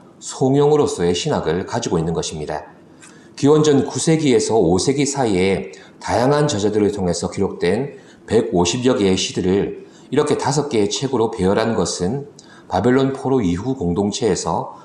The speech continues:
최종적으로 편집한 것을 따르고 있습니다. 물론 이렇게 편집된 과정을 정확하게 설명할 수 없습니다. 시편은 한 명의 저자가 쓴 작품도 아니고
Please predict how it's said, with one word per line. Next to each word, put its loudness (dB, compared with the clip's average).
최종적으로 2
편집한 0
것을 -2
따르고 2
있습니다. -4
물론 4
이렇게 2
편집된 0
과정을 0
정확하게 -2
설명할 -2
수 -4
없습니다. -2
시편은 0
한 0
명의 2
저자가 0
쓴 -6
작품도 -4
아니고 -4